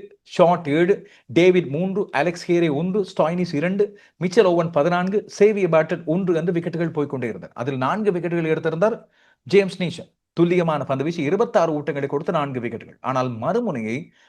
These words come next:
அப்படியே பிடித்து வைத்திருந்தார் அணித்தலைவர் மிச்சல் மாஷ். அசத்தலான ஆட்டம், ஐம்பத்திரண்டு பந்துகளில் ஆட்டம் இழக்காமல் நூற்று மூன்று ஓட்டங்களை விளாசி தள்ளியிருந்தார். நம்ப முடியாத ஒரு துடுப்பாட்டம். ஏழு சிக்ஸர்கள், எட்டு நான்கு ஓட்டங்கள். ஒரு முனையில் பந்து வீசும் போது விக்கெட்டுகள் விடுகிறது,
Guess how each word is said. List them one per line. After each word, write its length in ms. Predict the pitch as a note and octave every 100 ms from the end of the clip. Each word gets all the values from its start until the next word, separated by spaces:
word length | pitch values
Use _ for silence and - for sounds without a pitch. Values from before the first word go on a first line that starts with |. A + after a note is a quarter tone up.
| -
அப்படியே 380 | C#3 F#3+ F3+ F3+
பிடித்து 320 | G3 A#3+ F#3
வைத்திருந்தார் 520 | C#3 - A#2 A2 D3 - -
அணித்தலைவர் 520 | D3 D3+ D3+ C#3+ C#3+ - _
மிச்சல் 380 | - E3+ F#3+ C#3
மாஷ். 220 | E2 - _ _ _ _ _ -
அசத்தலான 580 | C#3 - F#3+ F#3 D#3+ D#3
ஆட்டம், 280 | D#3+ G3+ G3+ -
ஐம்பத்திரண்டு 640 | F3 A#3 A#3 G#3+ F3+ E3+
பந்துகளில் 320 | D3+ D3+ D3+ C#3+
ஆட்டம் 280 | C#3+ D#3
இழக்காமல் 420 | C#3+ C#3 C#3+ C#3 B2
நூற்று 400 | E3 A#3 - F#3+
மூன்று 260 | F3 A3+ F3+
ஓட்டங்களை 360 | D3 D#3 C#3+
விளாசி 340 | B2 B2 C3 C3
தள்ளியிருந்தார். 460 | A#2+ A2+ A2+ A#2+
நம்ப 320 | A2 C#3+ G#3+ A3
முடியாத 360 | F#3+ D#3+ D3
ஒரு 100 | F#3
துடுப்பாட்டம். 480 | F3+ B2+ B2+ - - _ _ - - -
ஏழு 240 | F3 G3+
சிக்ஸர்கள், 440 | - G3+ A3+ B3
எட்டு 180 | E3+ C#3
நான்கு 260 | A#2+ G#2 G2+
ஓட்டங்கள். 260 | F2+ E2 -
ஒரு 200 | D3+ B3
முனையில் 320 | B3+ G#3+ F#3+
பந்து 180 | F3 E3+
வீசும் 220 | E3+ E3+
போது 140 | D#3 C3+
விக்கெட்டுகள் 400 | C3 F3+ D#3+ A#2+
விடுகிறது, 400 | A#2 A2+ G#2+